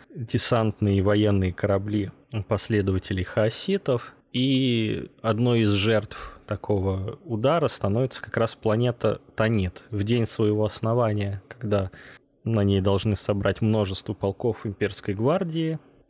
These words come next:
на орбите появляются силы хаоса, бомбардируют планету и полностью ее уничтожают. Эвакуироваться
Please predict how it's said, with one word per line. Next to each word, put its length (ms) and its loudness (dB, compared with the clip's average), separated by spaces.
на 200 4
орбите 360 -2
появляются 520 2
силы 320 -2
хаоса, 580 -2
бомбардируют 800 -2
планету 640 0
и 240 4
полностью 600 0
ее 200 4
уничтожают. 960 0
Эвакуироваться 1160 2